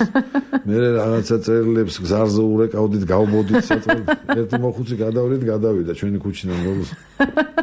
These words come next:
Speaker 2: ნუ,
Speaker 1: და
Speaker 2: რა
Speaker 1: ვინ და
Speaker 2: ვიცი.
Speaker 1: ვინ იყავით ეს მაკაცები? ეხა თუ მეგობრობთ?
Speaker 2: სამეზობლო ვიყავით, ძალიან ბევრი ბიჭები, თანატოლები, ესე მოხდა და,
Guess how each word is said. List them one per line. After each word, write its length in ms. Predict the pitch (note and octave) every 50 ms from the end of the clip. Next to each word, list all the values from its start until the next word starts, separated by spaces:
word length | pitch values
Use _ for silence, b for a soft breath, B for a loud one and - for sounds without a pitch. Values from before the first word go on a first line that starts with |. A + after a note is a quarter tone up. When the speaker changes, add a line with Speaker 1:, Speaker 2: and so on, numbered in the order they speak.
| D#4+ - - E4 E4 - - C#4+ - - - A#3 - - - - B B B D4+ D#4 D#4 D#4 D#4
Speaker 2:
ნუ, 100 | D#4 -
Speaker 1:
და 80 | C3+ -
Speaker 2:
რა 80 | - -
Speaker 1:
ვინ 160 | - - -
და 80 | C#4+
Speaker 2:
ვიცი. 80 | C#4+ C#4+
Speaker 1:
ვინ 120 | C#4 C4+ C4
იყავით 360 | B3 - F#3+ F3+ F3 F3+ -
ეს 120 | F#3 E3+ F3
მაკაცები? 460 | F#3+ F3 E3+ F#3 F3+ F3+ - - -
ეხა 260 | - - G3+ - - G#3+
თუ 120 | A#2+ -
მეგობრობთ? 220 | G#3+ F#3 E3+ - -
Speaker 2:
სამეზობლო 640 | D3 E3 F3 F3+ E3+ D3+ C#3 C#3+ A#2+ A2+ A#2+ A#2 A2+
ვიყავით, 420 | A2 A#2+ A#2+ A2 A2 A2+ B2 C#3
ძალიან 380 | B2 A#2 A#2 A#2 A#2 A#2 A2+ G#2+
ბევრი 440 | G2 G#2 G#2+ G#2+ G#2 G#2+ A2+ A#2 B2+ C#3 C3+ C3
ბიჭები, 500 | A2+ G2+ G2 A2 G2+ G#2 G#2 G2+ G#2+ B2+ B2+ A#2 G#2+ F#2+
თანატოლები, 680 | F#2+ - G#2 G#2 G#2 G#2 G2+ - G#2+ G#2 G2 F2+ F2+ G#2
ესე 240 | A2 F#2+ D#2 - F#2+
მოხდა 360 | F#2 F#2+ F#2 - - - A2+
და, 160 | A2+ A#2+ C#3+